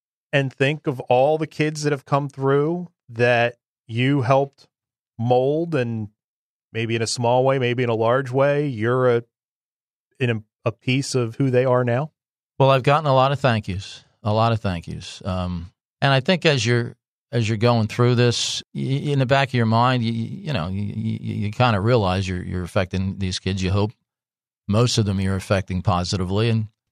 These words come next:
Speaker 2: probably some of them, you know, you're not their best friend. It didn't work out the way that they had thought. I understand that too. But going through it, you're so tied up into watching the next game or watching film of the next team and, you know, going over scouting reports.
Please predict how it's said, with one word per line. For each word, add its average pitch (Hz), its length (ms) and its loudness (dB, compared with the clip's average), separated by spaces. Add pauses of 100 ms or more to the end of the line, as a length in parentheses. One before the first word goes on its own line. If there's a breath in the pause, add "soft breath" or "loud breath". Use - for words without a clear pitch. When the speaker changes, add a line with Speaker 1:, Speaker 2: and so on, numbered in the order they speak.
(160)
Speaker 2:
probably 131 400 0
some 131 240 0
of 135 100 2
them, 131 240 0
you 135 80 -2
know, 104 180 0
you're 110 220 0
not 113 160 0
their 110 140 -2
best 113 260 0
friend. 113 260 -2
It 85 120 -8
didn't 101 180 -6
work 101 220 -4
out 104 180 0
the 98 100 -4
way 101 160 -2
that 98 160 -4
they 98 120 -2
had 90 160 -6
thought. 113 260 0
I 85 120 -2
understand 92 480 -4
that 85 180 -4
too. 87 300 -4 (220)
But 117 220 0 (220)
going 131 340 2
through 151 300 0
it, 113 260 -4
you're 110 160 -4
so 123 260 0
tied 120 360 0
up 117 200 0
into 107 360 -4
watching 113 400 -2
the 113 80 2
next 113 260 -2
game 98 480 -2
or 95 80 -2
watching 107 300 -2
film 110 280 -2
of 104 60 0
the 101 80 0
next 101 280 0
team 98 340 0
and, 85 200 -6
you 110 60 -6
know, 90 80 -4
going 101 260 0
over 107 200 0
scouting 101 400 2
reports. 98 400 -2